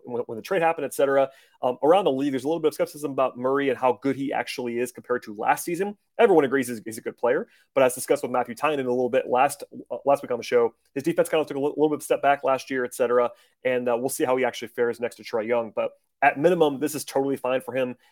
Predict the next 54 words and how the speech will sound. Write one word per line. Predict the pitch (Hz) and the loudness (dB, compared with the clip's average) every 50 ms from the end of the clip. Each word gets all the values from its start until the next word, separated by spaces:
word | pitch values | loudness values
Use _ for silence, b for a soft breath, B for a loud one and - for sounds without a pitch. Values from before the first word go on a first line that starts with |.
| _ _ | _ _
If | - 123 - | -4 0 2
anything, | 151 156 135 139 131 | 2 2 2 0 -2
he | 127 | -4
should | - - 117 | -4 -6 -8
be | 117 | -6
higher, | 107 110 113 120 120 120 123 120 - | -2 2 2 4 4 2 0 0 -2
but | - 120 117 | -2 0 0
I'm | 123 131 | 0 0
not, | 127 117 117 - - | 0 -2 -2 -2 -6
like, | - 113 - _ 101 98 | -12 -12 -12 _ -18 -10
terribly | - - 135 120 120 113 | -4 -2 0 0 0 -2
offended | - - 127 123 123 113 | -4 -2 -2 -2 -2 0
by | 110 110 113 | 0 0 0
where | 113 113 117 110 | 0 -2 -2 -4
he | 117 117 113 | -4 -4 -4
is | 113 113 107 - - - | -4 -4 -4 -6 -12 -12
on | 117 113 | -12 -10
this | 113 110 - - | -10 -10 -6 -2
list. | 123 123 120 - - - b b b b b b b b b | -2 -2 -2 -2 -6 -16 b b b b b b b b b
I | 139 143 | 4 4
do | 160 220 | 4 4
think, | - 202 180 - | 2 2 2 4
though, | 143 139 135 120 | 6 6 6 6
that | 120 | 4
he's | 127 139 131 - | 0 -2 -2 -2
better | 113 117 123 127 131 | 0 2 2 2 2
than | 123 120 | 0 -2
a | - | -4
couple | - 123 131 120 | -4 -4 -2 0
guys | 120 120 123 110 | 0 0 0 -2
that | 120 | -2
are | 120 | -4
in | 117 110 | -4 -4
the | |
tier | - - 123 | -4 -4 -4
above | 110 113 120 120 - | 0 0 0 0 0
him. | 151 147 147 _ _ | -4 -6 -8 _ _
So | - - 127 | -16 -6 -2
that's | 127 123 - | -2 -2 -2
kinda | - 139 123 113 - | -2 -2 -2 -2 2
always | 127 127 127 123 120 | 2 4 4 4 2
how | - 120 120 | 0 -2 -2
this | 127 120 - | -2 -2 -4
is | 120 120 123 120 - - | -4 -4 -4 -6 -6 -8
with, | 120 120 - - - | -8 -8 -8 -10 -14
uh, | 117 113 | -14 -12
you | - - | -10 -12
know, | 110 | -10
personal | - - 139 120 - 120 | -6 -4 -4 -4 -4 -2
preference | - 127 117 - 123 117 - | -2 -2 -2 -2 -4 -6 -4
and | 120 | -4
all | 117 | -2
that | 117 113 - | -2 -4 -4
stuff. | - 117 117 113 | -2 -2 -2 -2